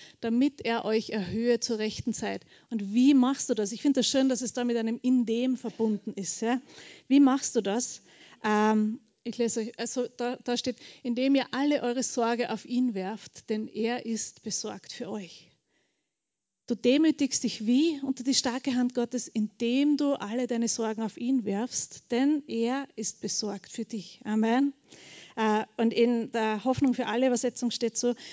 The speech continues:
„Ladet alle eure Sorgen bei Gott ab, denn er sorgt für euch.“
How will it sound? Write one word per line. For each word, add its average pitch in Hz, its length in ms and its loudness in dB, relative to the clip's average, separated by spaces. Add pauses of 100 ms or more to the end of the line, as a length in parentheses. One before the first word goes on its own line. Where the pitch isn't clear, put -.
(140)
„Ladet 233 580 0
alle 240 320 2
eure 220 240 0
Sorgen 226 420 0
bei 220 120 -2
Gott 226 260 0
ab, 220 220 -4 (240)
denn 208 160 -2
er 214 240 -2
sorgt 214 540 -4
für - 260 -6
euch.“ - 380 -16